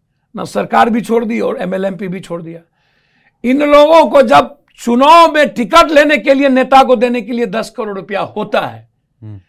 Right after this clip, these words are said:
Speaker 1: और बीस करोड़ रुपया चुनाव जीतने के लिए होता है,
Speaker 2: हम्म।
Speaker 1: तो अपने क्षेत्र के लोगों की मदद के लिए जब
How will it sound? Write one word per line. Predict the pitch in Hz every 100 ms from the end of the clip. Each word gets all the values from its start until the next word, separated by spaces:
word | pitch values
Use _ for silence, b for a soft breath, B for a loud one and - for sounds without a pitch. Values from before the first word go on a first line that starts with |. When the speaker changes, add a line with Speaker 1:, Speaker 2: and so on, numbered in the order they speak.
| _ _ -
Speaker 1:
और | 185 -
बीस | 190 214 247 -
करोड़ | 220 208 196
रुपया | - 208
चुनाव | 190 202 196
जीतने | 165 247 320 262
के | 190 190
लिए | 185
होता | - _ -
है, | _ _ _
Speaker 2:
हम्म। | 104 98 98 _ _ _ _ _
Speaker 1:
तो | 226
अपने | 180 156 196 214 220 226 226 _ _ _ _
क्षेत्र | - 190 180 202
के | 226 214
लोगों | 190 185 185 208
की | 165 208
मदद | 170 165 214 -
के | 196
लिए | 185 208
जब | 190 196 -